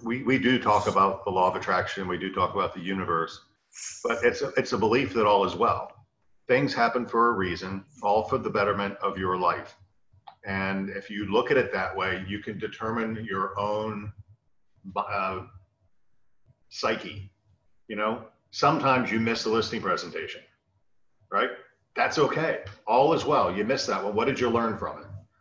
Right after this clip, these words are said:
Sometimes you get a listing presentation and it's amazing how the cards fell in line and that just happened for you, right? Miracles happen all along the way when you have an enlightened perspective.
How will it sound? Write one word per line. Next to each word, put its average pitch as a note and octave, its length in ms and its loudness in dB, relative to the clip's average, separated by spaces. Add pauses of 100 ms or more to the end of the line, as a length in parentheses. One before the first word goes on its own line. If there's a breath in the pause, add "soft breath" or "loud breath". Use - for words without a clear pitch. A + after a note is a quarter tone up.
(120)
Sometimes D3 480 4
you A2+ 80 0
get B2 180 4
a D3 40 6
listing G#2+ 340 0
presentation G2 600 -2
and A2 100 -4
it's - 120 -4
amazing A#2 440 0
how G2+ 120 -2
the G2+ 100 -2
cards A#2+ 420 2
fell A2+ 260 0
in G#2 80 -6
line G#2 300 -2
and F#2 100 -6
that G2 180 -4
just F#2+ 220 -8
happened F2+ 320 -8
for F2 120 -20
you, D2 160 -20 (680)
right? G2+ 200 0 (220)
Miracles B2 560 4
happen A2 420 -2
all G2+ 420 2
along G2 220 0
the F#2+ 60 -4
way F#2 240 0
when F2 120 -6
you E2+ 80 -4
have E2+ 80 -8
an F2 80 -8
enlightened F2 400 -4
perspective. D#2+ 480 -10